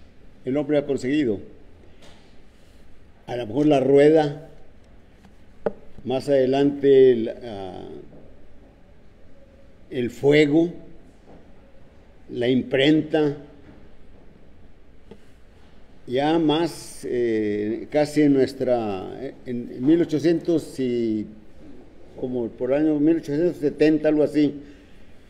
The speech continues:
un hombre inventó o creó o descubrió la penicilina, y lo cual trajo,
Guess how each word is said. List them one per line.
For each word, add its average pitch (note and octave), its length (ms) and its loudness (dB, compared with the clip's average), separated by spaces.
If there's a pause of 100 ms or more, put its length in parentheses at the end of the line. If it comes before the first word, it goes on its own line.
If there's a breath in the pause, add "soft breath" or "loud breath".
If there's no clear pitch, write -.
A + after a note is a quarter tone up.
(200 loud breath)
un C#3 160 2
hombre D#3+ 320 4
inventó C3 500 2
o C#3+ 480 6
creó D3 280 8
o C3+ 760 4
descubrió C#3 840 6 (260)
la B2+ 140 2
penicilina, D3 720 4 (1120 soft breath)
y D#3+ 380 10
lo D#3+ 180 6
cual D3+ 300 6
trajo, C#3+ 840 8